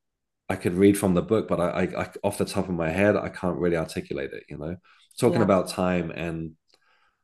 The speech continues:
Speaker 1: multiple dimensions and, and all these possibilities that, you know, are we living all these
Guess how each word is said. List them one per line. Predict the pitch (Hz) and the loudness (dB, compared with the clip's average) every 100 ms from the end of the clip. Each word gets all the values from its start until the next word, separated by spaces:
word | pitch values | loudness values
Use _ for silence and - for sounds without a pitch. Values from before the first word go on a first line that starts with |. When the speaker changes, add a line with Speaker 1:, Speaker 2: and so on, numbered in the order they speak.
| _ - | _ -18
Speaker 1:
multiple | 76 92 90 - 90 | -4 -2 -2 -2 -2
dimensions | 80 78 82 80 85 80 78 | 0 -2 -2 -4 -8 -8 -8
and, | - 78 78 | -8 -8 -8
and | 69 80 78 | -8 -8 -8
all | - 92 | 0 2
these | 90 82 | 2 0
possibilities | 87 - 82 82 80 78 76 | -6 -4 -2 -2 -2 -4 -4
that, | 78 64 | -6 -4
you | 80 | -4
know, | 78 | -6
are | - 82 | -4 -2
we | 82 | -2
living | 80 80 80 | -2 -2 -4
all | 80 82 | -2 -4
these | 80 76 - | -4 -6 -10